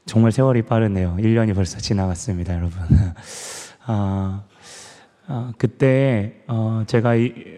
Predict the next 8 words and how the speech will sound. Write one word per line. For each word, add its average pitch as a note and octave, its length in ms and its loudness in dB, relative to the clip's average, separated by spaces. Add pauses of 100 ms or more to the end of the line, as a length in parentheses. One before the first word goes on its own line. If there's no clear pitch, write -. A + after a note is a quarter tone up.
(320)
이제 A#2 180 0
설교를 C#3 380 4
묵상하면서 A2+ 500 0
처음 D#3+ 400 2
이 A2 200 2
강단에 A2 480 0
섰을 A#2+ 340 0
때, A2 460 0